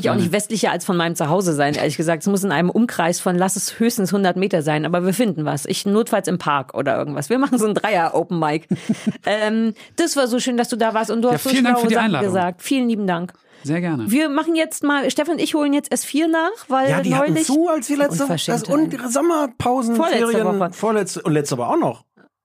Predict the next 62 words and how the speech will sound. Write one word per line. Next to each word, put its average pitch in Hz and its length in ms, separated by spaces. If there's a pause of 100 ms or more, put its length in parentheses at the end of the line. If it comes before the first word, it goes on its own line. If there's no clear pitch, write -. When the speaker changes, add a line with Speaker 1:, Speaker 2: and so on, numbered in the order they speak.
Speaker 1:
Ja, 196 180
na, 170 120
da 170 120
hab 170 100
ich 160 80
gar 170 120
nicht 156 100
mehr 160 100
geguckt, 330 300
aber 196 120
Speaker 3:
Ja. 190 60
Speaker 1:
wir 196 160
wollten 220 240
nach 220 260
unserem 214 320
Einstiegspodcast, 269 1040
jetzt 220 160
sind 254 160
wir 226 140
wieder 190 220
da, 226 300
jetzt 233 360
muss 254 200
S - 200
vier 269 240
gegessen 233 360
werden, 226 240
standen 247 280
wir 226 100
wie 277 120
zwei - 180
Idioten 202 560
davor 190 420
Speaker 3:
Ja. - 80
Speaker 1:
und 220 100
dann 214 120
haben 226 120
die 220 80
einfach 180 280
zu. - 480 (300)
Speaker 3:
Ja. 117 180 (160)
Speaker 1:
Und 208 160
ab - 100
heute 262 240
haben 240 140
die 220 80
wieder 214 200
auf, 285 180
oder 220 160
ab 202 100
dem 214 80
Speaker 3:
Hast 196 80
du - 40
Speaker 1:
sechsundzwanzigsten, 220 600
Speaker 3:
geguckt? 220 300
Speaker 1:
nee, 226 120
ab 226 100
dem 233 80
sechsundzwanzigsten 262 1300
hatten 170 180
die 165 120
zu. 170 220